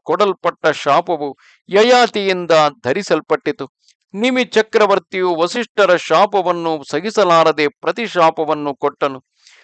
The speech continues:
ಲಕ್ಷ್ಮಣ, ಈ ವೃತ್ತಾಂತವೆಲ್ಲವೂ ನಿನಗೆ ಸಾಂಗವಾಗಿ ಹೇಳಲ್ಪಟ್ಟಿತು. ಮೃಗ ಚಕ್ರವರ್ತಿಯ ಪ್ರಕಾರದಲ್ಲಿ ದೋಷಕ್ಕೆ ಅವಕಾಶವಾದಂತೆ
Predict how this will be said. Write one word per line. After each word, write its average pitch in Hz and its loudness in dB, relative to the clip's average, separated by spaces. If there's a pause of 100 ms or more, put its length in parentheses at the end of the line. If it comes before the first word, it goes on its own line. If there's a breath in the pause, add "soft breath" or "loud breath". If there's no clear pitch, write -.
(240 soft breath)
ಲಕ್ಷ್ಮಣ, 175 0 (540)
ಈ 226 -2
ವೃತ್ತಾಂತವೆಲ್ಲವೂ 196 0
ನಿನಗೆ 160 -2 (120)
ಸಾಂಗವಾಗಿ 156 0
ಹೇಳಲ್ಪಟ್ಟಿತು. 147 -4 (540 soft breath)
ಮೃಗ 214 0
ಚಕ್ರವರ್ತಿಯ 208 0
ಪ್ರಕಾರದಲ್ಲಿ 180 2
ದೋಷಕ್ಕೆ 185 -2
ಅವಕಾಶವಾದಂತೆ 175 0